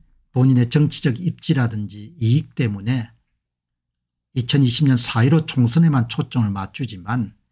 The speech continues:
그것은 빙산의 일각이고 이천십칠 년 대통령 선거부터, 예, 동일한 방식의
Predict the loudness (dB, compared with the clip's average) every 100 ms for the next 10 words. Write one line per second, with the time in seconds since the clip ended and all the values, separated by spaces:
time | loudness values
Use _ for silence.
0 | _ -2 0 2 0 2 2 4 4 4
1 | 4 4 2 4 4 2 -2 -6 -10 -14
2 | _ _ _ _ _ 0 2 0 0 -4
3 | -2 2 4 2 -2 _ _ 0 2 4
4 | 4 4 2 0 0 -2 -6 -8 -12 _
5 | _ _ _ _ _ _ _ _ _ 4
6 | 6 6 6 4 2 2 2 2 -2 -8
7 | -4 -4 -4